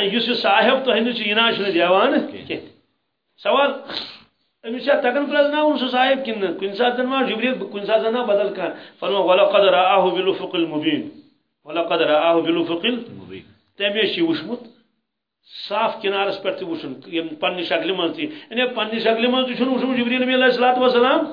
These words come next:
اور پتہٕ ییٚلہِ یِوان اوس، تَمہِ ساتہٕ تہِ اوس پرٛزناوان، یہِ کُس چھُ؟ یہِ چھُ جبریل امین علیہ الصلوۃ والسلامٕے۔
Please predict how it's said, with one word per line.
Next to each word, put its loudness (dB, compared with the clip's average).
اور 4
پتہٕ 2
ییٚلہِ 2
یِوان 2
اوس، 2
تَمہِ -2
ساتہٕ 4
تہِ 2
اوس 0
پرٛزناوان، 4
یہِ -6
کُس 0
چھُ؟ -8
یہِ -10
چھُ 0
جبریل 2
امین 0
علیہ 2
الصلوۃ 2
والسلامٕے۔ -8